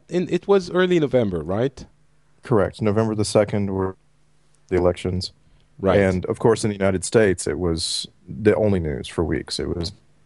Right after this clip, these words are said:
Speaker 2: nonstop Highline news, second news piece, third news piece every day.
Speaker 1: Of course, of course. Well, that's, that's, on that one, I think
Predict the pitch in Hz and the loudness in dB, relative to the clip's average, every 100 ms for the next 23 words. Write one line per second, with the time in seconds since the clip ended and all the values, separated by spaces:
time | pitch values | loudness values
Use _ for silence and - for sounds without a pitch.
0 | _ _ _ _ - _ 90 - 90 78 | _ _ _ _ -20 _ 0 2 2 2
1 | 67 _ _ _ _ - 95 87 85 80 | 0 _ _ _ _ 0 2 2 2 0
2 | 82 80 80 - 101 - 87 87 82 - | 0 0 0 2 0 0 0 0 -2 -2
3 | 82 - 90 87 82 76 - 76 78 - | -2 2 2 2 -2 -4 -4 -4 -4 -2
4 | 85 82 76 50 - - _ _ 120 110 | 0 0 -2 -4 -6 -14 _ _ -2 -2
5 | - 73 65 - - - 185 196 160 165 | -4 -12 -12 -16 -14 -12 6 6 8 4
6 | 151 - 143 135 - - - 156 160 165 | 0 4 4 4 -2 -18 0 2 6 4
7 | 156 131 120 107 104 120 107 101 | 4 2 2 2 0 0 0 -2